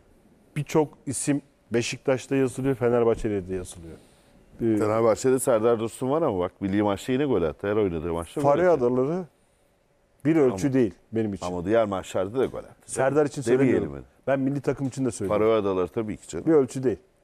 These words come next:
Speaker 1: Dört gol atıldı güzel ama eksikler çok orada. Serdar atar. Serdar'ın yanında belki yardımcı bir santrafor veya Serdar onun yardımcı santrafor olsa, iyi bir santrafor yanında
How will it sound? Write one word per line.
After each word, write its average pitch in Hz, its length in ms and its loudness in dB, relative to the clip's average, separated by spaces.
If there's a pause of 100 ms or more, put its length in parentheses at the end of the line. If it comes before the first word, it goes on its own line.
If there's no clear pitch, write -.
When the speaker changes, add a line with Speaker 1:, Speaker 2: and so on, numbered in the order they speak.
Speaker 1:
Dört 165 240 0
gol 147 120 2
atıldı 135 280 -2
güzel 127 360 -2
ama 147 180 0
eksikler 143 520 -2
çok 127 180 -4
orada. 90 280 -2 (500)
Serdar 156 520 0
atar. 139 280 0 (340)
Serdar'ın 135 480 0
yanında 147 360 -2
belki 135 440 -2 (600)
yardımcı 131 500 0
bir 127 40 -6
santrafor 107 640 -2
veya 135 240 4
Serdar 120 380 -2
onun 147 180 0
yardımcı 107 400 0
santrafor 107 580 -4
olsa, 107 280 -4
iyi 120 140 2
bir 113 60 -2
santrafor 104 460 -4
yanında 120 260 -6